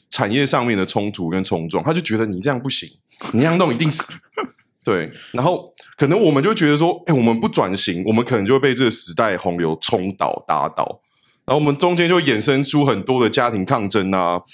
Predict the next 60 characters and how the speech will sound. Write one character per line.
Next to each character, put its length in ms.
就 100
是 140
农 260
业 160
的 120
肥 200
皂 200
剧 260
啊， 140
就 140
其 160
实 120
很 220
多 200
农 200
村 180
的 100
笑 280
话 280
可 80
以 160
讲。 220
但 120
是 100
对， 100
我 120
们 100
就 100
这-， 300
就 140
是 120
在 220
着 240
重 220
说， 180
我 260
来 180
讲 220
一 60
下 160
说 100
我 80
们 100
为 120
什 120
么 80
会， 80
就 100
是 300
那 60
些 120
素 240
材， 180
就 120
是 80
这 120
些 120
朋 240
友 200
嘛。 60